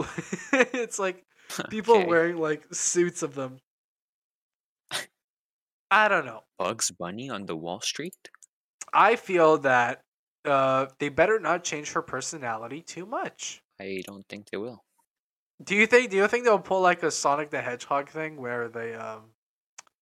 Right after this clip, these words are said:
Speaker 1: <laughs> they, they, they delay the movie by, like, two months so they can <laughs> redesign Lola
Speaker 2: <laughs>
Speaker 1: Bunny's character? Uh, all right.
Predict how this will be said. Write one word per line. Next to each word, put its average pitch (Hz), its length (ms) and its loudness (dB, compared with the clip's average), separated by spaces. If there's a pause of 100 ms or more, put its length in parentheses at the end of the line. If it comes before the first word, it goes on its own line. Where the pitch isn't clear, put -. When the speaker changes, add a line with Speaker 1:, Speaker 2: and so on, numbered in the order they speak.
(680)
Speaker 1:
<laughs> - 140 -10
they, 208 320 6
they, 196 200 4
they 180 160 4
delay 165 340 4
the 165 120 -2
movie 147 380 2
by, 143 100 4
like, 127 180 0
two 180 280 4
months 135 340 0
so 151 120 2
they 135 100 2
can 135 220 -4
<laughs> - 0 -
redesign 147 640 2
Lola 135 260 6
Speaker 2:
<laughs> 135 140 -10
Speaker 1:
Bunny's 165 260 0
character? 156 800 0 (1400)
Uh, 123 640 -2 (880)
all 120 200 2
right. 110 180 -6